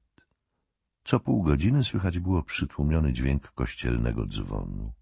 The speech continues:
Po drugiej stronie drogi, u Gunnara Nilssona, paliło się światło, ale Mikl nie mógł tam nikogo dojrzeć.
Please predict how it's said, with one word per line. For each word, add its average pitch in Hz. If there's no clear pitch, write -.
Po 87
drugiej 73
stronie 73
drogi, 76
u 60
Gunnara 71
Nilssona, 98
paliło 131
się -
światło, 120
ale 90
Mikl 73
nie 78
mógł 62
tam 60
nikogo 60
dojrzeć. 62